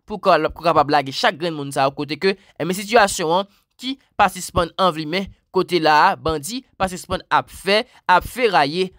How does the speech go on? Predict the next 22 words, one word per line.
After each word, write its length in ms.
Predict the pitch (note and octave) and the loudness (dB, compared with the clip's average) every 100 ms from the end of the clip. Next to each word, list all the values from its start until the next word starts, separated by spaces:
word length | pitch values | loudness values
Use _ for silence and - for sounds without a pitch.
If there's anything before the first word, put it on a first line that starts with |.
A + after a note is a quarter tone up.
| _ F#3 | _ -2
ap 120 | E3 | -2
fè 220 | - F#3+ - | -2 -4 -2
anpil 360 | D#3 - G#3+ F#3+ - | -6 -8 -6 -6 -4
teyat 400 | E3+ D#3 E3+ - | 0 2 2 0
avèk 420 | F3 C#3 D3 D3 D3+ _ - | 0 2 0 -4 -8 _ 0
lavi 340 | F3 D3+ A#3 | 2 2 -2
de 80 | G#3 | -6
seri 260 | - C#3+ C3+ | -6 -8 -10
de 80 | C3 | -10
moun 300 | B2+ C#3+ F3 | -10 -8 -8
nan 400 | - - C#4+ C4 | -10 -2 0 2
peyi 160 | D3+ A#2 | 0 -2
Dayiti. 280 | F2+ - - | -8 -10 -2
Fòk 180 | C4+ E4+ | -2 0
nou 140 | E4+ | -2
di 100 | D#4 | -2
w 60 | B3 | 0
ke 140 | E4 F4+ G4+ _ _ _ - | 4 4 4 _ _ _ -4
ebyen 360 | C#4+ F#4 G4+ F#4+ | -2 0 -2 -6
pandan 280 | G4 G4 F#4+ | -6 -8 -8
se 160 | E4 D#4 | -6 -8
tan, 200 | - B2 | -8 -16